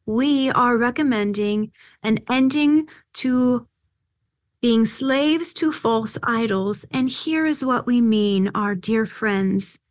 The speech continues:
Slavery to your false idols can be over if you allow it. We are speaking of ending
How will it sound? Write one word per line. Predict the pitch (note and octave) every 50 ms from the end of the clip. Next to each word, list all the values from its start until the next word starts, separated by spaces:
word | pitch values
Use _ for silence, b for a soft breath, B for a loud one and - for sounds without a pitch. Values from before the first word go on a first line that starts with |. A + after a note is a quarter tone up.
| _ _ _ _ _ _ _ _ _ _ _ _ -
Slavery | - - - C4+ C4+ C#4 D4 D4+ D4+ D4+ D4+ C#4 C4+ C4+ C4+ C4
to | C4 - B3+
your | B3 A#3+ A#3 A3+ A3+
false | - B3 A#3 A#3+ A#3 A#3+ -
idols | - A#3+ A#3 A3+ A3 A3 A3 -
can | - B3+ C#4+ D4 D4 D4
be | D4+ C#4 -
over | B3+ B3 B3 A3+ A3+ A3+ -
if | A#3+ A#3 A#3 -
you | A#3+ A3+ A3+ G#3+
allow | A3+ A3 G#3+ G#3 G#3+ G#3+ G#3
it. | G3+ G#3 - - - - - _ A#3+
We | B3+ C4+ C#4
are | C4+ C4 C4
speaking | - - - - C4+ C4+ C4 - - A#3 A3 G#3+ G#3+ A3
of | - - A3+ A3 A3 A3 G#3+ G3+ G3 - B B B B B _ _ _ _ _ _ _ _ _ -
ending | C4 C4+ C#4 C4+ C4+ C#4 D4 C#4+ C#4 C4+ C#4 C#4+